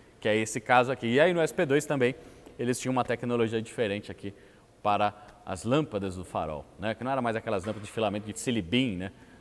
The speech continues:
A gente tinha uma lâmpada separada aqui. E veja como essa frente é elegante, a gente tem aqui também esse bigodinho, que é clássico do S P dois, o símbolo ali da Volkswagen, e esse para-choque aqui, dianteiro, que foi um dos motivos também, tanto o conjunto ótico como dos para-choques,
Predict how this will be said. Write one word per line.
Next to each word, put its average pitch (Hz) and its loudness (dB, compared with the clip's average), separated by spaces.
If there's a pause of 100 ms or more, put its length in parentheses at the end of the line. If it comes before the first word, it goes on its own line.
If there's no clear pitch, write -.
A 95 -12
gente 107 -8
tinha 110 -8
uma 110 2
lâmpada 104 -2
separada 101 2
aqui. 80 -16 (200)
E 113 -4
veja 170 2
como 220 -4
essa 175 -4
frente 160 -4
é 147 0
elegante, 127 2
a 123 0
gente 135 -6
tem 143 -2
aqui 135 -4
também 135 0 (300)
esse 127 -2
bigodinho, 131 2
que - -10
é 110 -4
clássico 135 0
do 110 -4
S 113 -6
P 113 -6
dois, 151 0 (320)
o 127 -8
símbolo 160 0
ali 123 2
da 131 4
Volkswagen, 139 0 (420)
e 175 -2
esse 143 0
para-choque - 4 (260)
aqui, 113 -6 (420)
dianteiro, 117 -2 (220)
que 185 -6
foi 214 4
um 247 4
dos 170 0
motivos 143 -2
também, 135 2 (280)
tanto 160 -2
o 160 -4
conjunto 143 0
ótico 123 0
como 131 -6
dos 131 -6
para-choques, 135 0